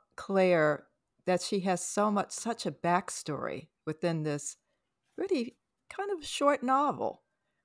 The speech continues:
but you really get a picture of her past and even start imagining or putting together, connecting the dots with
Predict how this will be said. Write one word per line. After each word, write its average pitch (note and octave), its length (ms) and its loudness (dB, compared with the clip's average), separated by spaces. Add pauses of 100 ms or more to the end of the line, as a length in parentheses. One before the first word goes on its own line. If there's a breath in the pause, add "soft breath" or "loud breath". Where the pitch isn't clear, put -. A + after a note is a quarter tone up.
(120)
but F3+ 220 -6
you G3 180 -2 (100)
really G#3+ 300 4
get G3+ 160 0
a F3 40 -4
picture G3+ 520 -4
of D#3 280 0 (280)
her D#3+ 140 -2
past - 800 -6
and D3+ 160 -4
even E3+ 320 -2
start D#3 380 0 (680 soft breath)
imagining D3+ 960 0
or C#3+ 260 -2
putting D#3+ 360 -2
together, C#3 600 -8 (160)
connecting D3+ 500 -4
the C3+ 80 -4
dots D3+ 480 0
with C3+ 200 -8